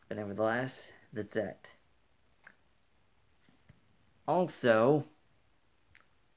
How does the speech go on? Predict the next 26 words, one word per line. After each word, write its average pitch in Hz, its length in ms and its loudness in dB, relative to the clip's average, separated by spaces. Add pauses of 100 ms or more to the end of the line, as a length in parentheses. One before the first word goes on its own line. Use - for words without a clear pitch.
(880)
<laughs> - 200 -6
I've - 760 -4
run 190 160 4
into 196 340 0
a 160 60 -2
bit 156 140 0
of 135 140 -2
an 135 300 0
unusual 139 880 -2
conundrum. 131 1000 -2 (960)
Let - 220 -6
me 110 480 0 (500)
show 147 420 4
you. 101 640 2 (2250)
I 120 60 2
don't 139 220 6
know 170 120 6
if 165 80 4
you 156 80 6
can 147 120 4
see 170 260 2
him, 147 240 4
but 131 140 0
that 135 180 0
is 123 180 -2
Marshall 131 960 0